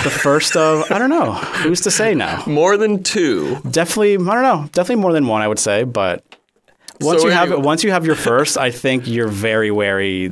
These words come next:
Speaker 1: the next time. Yeah.
Speaker 2: Right. So what happened?
Speaker 1: So ultimately, so we
Speaker 2: <laughs>
Speaker 1: fly to Vegas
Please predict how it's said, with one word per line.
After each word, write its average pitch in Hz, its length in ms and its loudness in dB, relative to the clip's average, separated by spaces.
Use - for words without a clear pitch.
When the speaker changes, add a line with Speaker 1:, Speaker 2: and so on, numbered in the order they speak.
Speaker 1:
the 101 80 -4
next 90 260 -4
time. - 200 -6
Yeah. - 120 -6
Speaker 2:
Right. 92 280 -4
So 139 180 0
what 120 140 2
happened? 143 640 -4
Speaker 1:
So - 160 0
ultimately, 143 640 0
so 127 260 0
we 120 440 -2
Speaker 2:
<laughs> - 160 -6
Speaker 1:
fly 120 220 0
to 160 80 -2
Vegas 107 680 -2